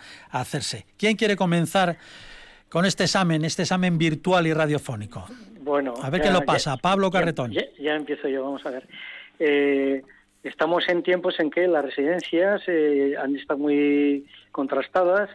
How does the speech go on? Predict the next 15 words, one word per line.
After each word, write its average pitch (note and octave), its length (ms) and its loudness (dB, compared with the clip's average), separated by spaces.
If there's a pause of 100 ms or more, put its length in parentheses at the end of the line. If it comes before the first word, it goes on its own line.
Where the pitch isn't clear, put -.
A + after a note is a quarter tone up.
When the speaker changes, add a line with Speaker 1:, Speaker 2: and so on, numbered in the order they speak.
Speaker 2:
Eh, C#3+ 560 0 (400)
estás - 240 -2
hablando D3 260 0
de C3+ 100 0
ciento C#3+ 340 -2
setenta C#3+ 520 -4
personas F3+ 600 -2 (480)
y, C#3 1000 2
y D3 100 -4
se D#3 120 0
tiende, F3+ 640 -2
eh, D3 280 -2
se C3 120 -8
tiende D#3+ 480 0
a, C#3 420 -2